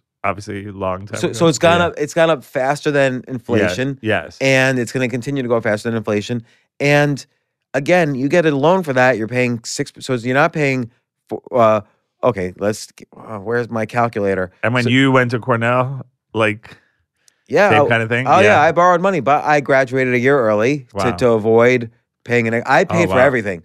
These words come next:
Speaker 1: Oh,
Speaker 2: right? I paid
Speaker 1: wow.
Speaker 2: for all my
Speaker 1: No, I
Speaker 2: tuition,
Speaker 1: did not
Speaker 2: and I,
Speaker 1: contribute.
Speaker 2: I borrowed all the money, and I pay, I, I actually, believe it or not, won some chess tournaments that helped me pay.
Speaker 1: <laughs>
Speaker 2: And, and I was wor-, I worked, I probably worked forty hours a week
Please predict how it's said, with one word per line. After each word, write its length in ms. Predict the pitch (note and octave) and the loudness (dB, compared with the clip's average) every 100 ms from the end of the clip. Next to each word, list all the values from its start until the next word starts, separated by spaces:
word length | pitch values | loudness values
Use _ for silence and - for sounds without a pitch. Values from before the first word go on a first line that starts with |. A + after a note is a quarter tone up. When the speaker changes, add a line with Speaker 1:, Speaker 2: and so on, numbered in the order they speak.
| - | -6
Speaker 1:
Oh, 160 | A#2 | 0
Speaker 2:
right? 160 | A2+ C3+ | 2 2
I 140 | C#3+ | 2
paid 140 | - D3+ | 2 2
Speaker 1:
wow. 20 | |
Speaker 2:
for 80 | C3+ | 2
all 160 | C3 | 2
my 160 | C#3+ C#3+ | 2 0
Speaker 1:
No, 220 | F#2+ G2 | 0 0
I 20 | F#2+ G2 | 2 0
Speaker 2:
tuition, 100 | G#2+ | -2
Speaker 1:
did 80 | F#2+ | -6
not 200 | F#2+ F2+ - | -8 -10 -2
Speaker 2:
and 380 | C3 C3 B2 A#2+ | 2 2 2 0
I, 320 | A#2+ C3 C3+ | 0 2 0
Speaker 1:
contribute. 60 | F#2 | 0
Speaker 2:
I 500 | B2+ C3 C3 B2+ E2+ - _ _ | 2 2 0 -4 -10 -20 _ _
borrowed 440 | _ B2+ B2 D3 C#3 | _ 2 4 6 4
all 220 | A#2+ C3+ | 2 2
the 60 | D3+ | 2
money, 400 | B2+ A#2 A#2+ A#2+ | 0 -2 -2 -4
and 180 | A#2 A2+ | -4 -2
I 100 | A2 | -4
pay, 400 | B2+ A#2+ A#2+ A2+ | -2 0 2 2
I, 80 | A2 | 0
I 60 | - _ - | -2 _ 0
actually, 500 | B2 A#2 B2 A#2 F#2 _ _ _ _ _ | 0 0 -6 -8 -10 _ _ _ _ _
believe 240 | - A#2 C3 | -2 2 4
it 60 | |
or 60 | B2+ | 4
not, 180 | B2 A#2+ | 4 2
won 180 | B2+ B2 | 0 -2
some 180 | A#2 | -6
chess 320 | G#2 B2 B2+ A#2+ | -8 -2 -2 -2
tournaments 540 | B2+ A#2 A2 A2 F#2 | -2 0 0 -2 0
that 100 | G#2+ | 0
helped 200 | A2+ A2 | 0 0
me 80 | A2 | 0
pay. 280 | F#2+ G#2+ A2+ | 0 2 2
Speaker 1:
<laughs> 360 | F#2 G#2 F2+ | 0 -4 -4
Speaker 2:
And, 580 | G2 C#3 C3 B2+ B2+ A#2 | -2 2 2 2 0 -4
and 240 | F#2+ B2+ B2 | -2 0 2
I 80 | B2 | 2
was 200 | B2 G#2 | 0 0
wor-, 260 | B2 C#3+ | 2 2
I 140 | - C#3 | 0 0
worked, 400 | D3+ D3 - - _ | 2 0 -4 -20 _
I 80 | C3+ | -4
probably 260 | E3+ F3 F3+ | 0 0 0
worked 240 | D#3 - | -2 -2
forty 280 | - C#3 C#3+ | -2 2 4
hours 260 | C3+ C3 B2 | 4 2 -2
a 40 | |
week 340 | C3 E3 B2 | -2 -2 -2